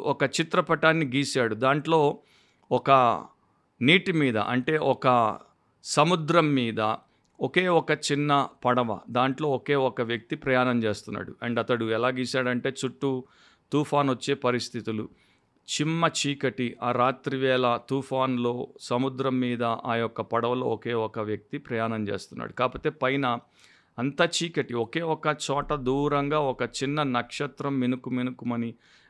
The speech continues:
మెరుస్తున్నట్టు వేశాడు. And ఈ యొక్క ఓడలో, ఈ పడవలో ఉన్నటువంటి వ్యక్తి దాన్ని చూస్తున్నట్టు పెట్టి కింద ఇంగ్లీష్లో ఈ మాట రాశాడు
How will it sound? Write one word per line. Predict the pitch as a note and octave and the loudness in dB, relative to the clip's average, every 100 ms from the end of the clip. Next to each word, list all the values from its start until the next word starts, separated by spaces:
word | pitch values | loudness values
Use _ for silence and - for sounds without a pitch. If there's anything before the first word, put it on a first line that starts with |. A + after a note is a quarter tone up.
| - | 0
మెరుస్తున్నట్టు | B2+ C#3 - D3 C3+ B2+ - A#2+ A2+ G#2+ A2+ | 0 0 -2 -2 -2 -2 -4 -4 -4 -6 -4
వేశాడు. | A2+ B2 D#3 D#3+ F#3+ C4 D3+ | -2 0 2 2 2 0 -2
And | D3+ D3+ | -2 0
ఈ | D3+ | 2
యొక్క | C#3+ C#3+ D3 | 2 2 0
ఓడలో, | B2 B2 C#3+ D3 C#3+ A2+ - | 2 2 2 2 0 -2 -6
ఈ | A2+ | -6
పడవలో | - B2 C#3+ D3 | -2 0 2 2
ఉన్నటువంటి | C#3+ C#3 C3 C3+ C3 B2+ | 0 -2 -4 -4 -4 -2
వ్యక్తి | B2 - B2+ | -6 -6 -6
దాన్ని | B2 A#2+ A2+ B2+ | -4 -4 -6 -8
చూస్తున్నట్టు | A2+ - A#2 A2 B2 | -10 -8 -8 -8 -10
పెట్టి | - A2 A#2+ | -10 -8 -6
కింద | G#2+ B2 B2+ A#2 G#2+ _ _ _ _ _ _ - | -6 -4 0 0 -2 _ _ _ _ _ _ 2
ఇంగ్లీష్లో | D3 E3+ F3 - F3 F3 - | 4 4 2 0 0 0 0
ఈ | C#3+ C3+ | 0 2
మాట | C3 C3+ D3 | 4 2 2
రాశాడు | B2+ B2 A#2 A2 G2 | 2 0 0 -2 -4